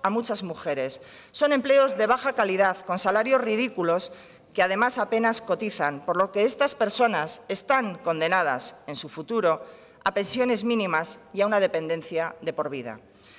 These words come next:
También, bajo el epígrafe del emprendimiento, se están ocultando realidades de autoempleo de autónomos y de falsos autónomos sin derechos, sin apoyos,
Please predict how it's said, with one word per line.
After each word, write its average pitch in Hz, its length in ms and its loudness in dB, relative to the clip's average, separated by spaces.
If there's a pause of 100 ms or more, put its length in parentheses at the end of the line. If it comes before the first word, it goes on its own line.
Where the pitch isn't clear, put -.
(420)
También, 269 560 0
bajo 190 220 2
el 185 80 4
epígrafe 277 480 2
del 247 100 4
emprendimiento, 226 960 2
se 185 140 -8
están 233 200 0
ocultando 233 800 2
realidades 190 580 2
de 214 60 2
autoempleo 190 540 0
de 190 80 4
autónomos 208 680 0 (120)
y 226 80 -2
de 220 120 4
falsos 294 380 0
autónomos 233 520 2
sin 190 160 -2
derechos, 175 500 -2
sin 175 180 -6
apoyos, 170 580 2